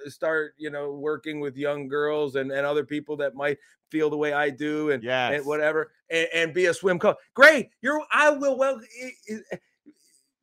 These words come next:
Speaker 2: There's a,
Speaker 1: promote
Speaker 2: but
Speaker 1: that person,
Speaker 2: in, in
Speaker 1: promote
Speaker 2: that,
Speaker 1: that person. That's
Speaker 2: in,
Speaker 1: a brave person. That's
Speaker 2: in
Speaker 1: somebody that's out there doing something very courageous and brave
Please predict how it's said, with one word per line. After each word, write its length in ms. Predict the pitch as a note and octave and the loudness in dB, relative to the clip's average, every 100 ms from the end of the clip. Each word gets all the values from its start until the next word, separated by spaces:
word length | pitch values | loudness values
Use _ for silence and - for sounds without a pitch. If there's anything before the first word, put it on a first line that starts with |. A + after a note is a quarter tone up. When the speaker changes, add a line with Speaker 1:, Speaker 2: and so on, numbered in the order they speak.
| C3+ | -4
Speaker 2:
There's 300 | F#3 A#3+ A3+ | 0 2 2
a, 40 | |
Speaker 1:
promote 280 | A#3 B3+ D#4+ | 2 2 2
Speaker 2:
but 60 | C4 | 4
Speaker 1:
that 180 | F3 - | 2 2
person, 300 | F#3 E3+ C4+ | 2 2 0
Speaker 2:
in, 40 | |
in 40 | C3+ | 0
Speaker 1:
promote 340 | A3 A3+ D4 | 2 6 6
Speaker 2:
that, 100 | B3+ B3 | 4 2
Speaker 1:
that 100 | C4 | 2
person. 280 | G#3 F#3 D3+ | 0 -2 -2
That's 300 | C3+ C4 D#4+ | 4 6 6
Speaker 2:
in, 60 | C#4 | 4
Speaker 1:
a 20 | |
brave 480 | E3 F3 G#3 G#3 G3+ | 4 2 4 4 2
person. 340 | G3 G3 D#3+ D3+ | -2 -2 -2 -2
That's 280 | F3+ - G#3 | -2 -2 0
Speaker 2:
in 100 | G3 | 0
Speaker 1:
somebody 260 | G#3 F3+ | 0 -2
that's 240 | E3 D#3 E3+ | -2 -2 0
out 220 | F3+ F3+ | 0 0
there 120 | F3 | -2
doing 260 | C#3+ F3 E3+ | 0 -2 -2
something 460 | - F#3+ F#3 F3+ C3+ | -4 -4 -4 -8 -2
very 320 | E3+ G#3 A#3+ | 0 0 -2
courageous 800 | - A3 F#3 F3 F3 F3 E3+ - _ - | -4 -4 -2 -4 -6 -6 -8 -10 _ -12
and 260 | D#3+ G3 - | -10 -8 -10
brave 520 | E3 G3 F3 E3+ | -6 -6 -6 -10